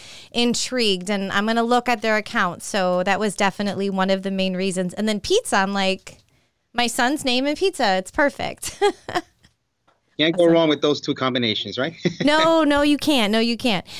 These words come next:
Speaker 1: So now, Rocco, tell me just a little bit about your background, because like I said,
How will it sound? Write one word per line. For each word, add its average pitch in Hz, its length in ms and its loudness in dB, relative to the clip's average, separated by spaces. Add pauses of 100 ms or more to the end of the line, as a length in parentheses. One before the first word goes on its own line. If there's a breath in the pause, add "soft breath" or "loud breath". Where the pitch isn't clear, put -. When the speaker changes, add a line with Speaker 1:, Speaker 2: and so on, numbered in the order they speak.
(100)
Speaker 1:
So 359 180 0
now, 359 220 4
Rocco, 320 420 2
tell 427 380 2
me 440 120 2
just 339 280 0
a 247 100 2
little 277 240 4
bit 240 400 2
about 214 320 2
your 214 160 2
background, 185 680 0
because 196 300 -2
like 220 160 0
I 220 80 2
said, 190 400 0